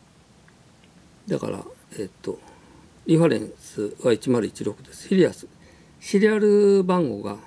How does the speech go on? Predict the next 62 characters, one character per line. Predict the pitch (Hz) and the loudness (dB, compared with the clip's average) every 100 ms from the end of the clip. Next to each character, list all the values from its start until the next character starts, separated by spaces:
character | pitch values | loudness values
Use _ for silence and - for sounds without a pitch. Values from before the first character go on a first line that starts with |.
| - _ _ _ _ _ _ - | -20 _ _ _ _ _ _ -4
四 | 170 180 185 - - - | 2 2 2 -2 -6 0
〇 | 175 175 | 2 2
系、 | 165 - 170 165 | 0 2 2 2
四 | 185 185 185 - _ _ - | 2 2 2 -4 _ _ -2
〇 | 175 175 170 | 0 4 4
〇 | 165 151 | 4 2
〇、 | 139 - _ - | -2 -8 _ -2
四 | 175 202 202 | 0 0 -2
い | 202 | -6
く | 180 | -6
つ | - | -6
に | 110 | -6
な | 101 | -8
る | 95 | -14
ん | |
で | - | -6
す | 151 | -2
ね。 | 185 - _ _ - | -2 -4 _ _ 0
こ | 196 | 2
れ | |
は | 196 | 2
あ | |
の、 | 190 190 - - - | 2 0 -6 -18 -4
昔 | 190 254 262 | 0 0 2
は | 277 | 4
な | 277 | 4
ん | |
な | 220 | 2
か | 139 | -2
っ | |
た | - | -8
で | 104 | -10
す | - | -8
け | 107 | -8
ど、 | - _ _ _ _ _ _ - _ - | -10 _ _ _ _ _ _ -20 _ 0
何 | 170 180 | 2 4
年 | 175 175 170 | 6 4 4
頃 | 151 | 0
か | - 101 | -2 -10
ら | 98 92 | -10 -10
か | 104 | -4
ロ | 110 123 | -2 0
レ | 139 | -2
ッ | |
ク | - | -4
ス | - | -12
で | 107 | -12
は | 101 | -8
ケ | - | -4
ー | |
ス | 143 | -4
交 | - 131 | -2 -4
換 | 98 | -6
す | - | -10
る | 101 95 | -16 -10
と、 | 95 - - - _ _ _ _ | -10 -10 -18 -20 _ _ _ _
四 | 185 180 | 0 0
か | 160 104 | 0 -10
ら | 107 | -12
始 | 117 117 | -10 -6
ま | 117 107 | -6 -6
る | 101 | -10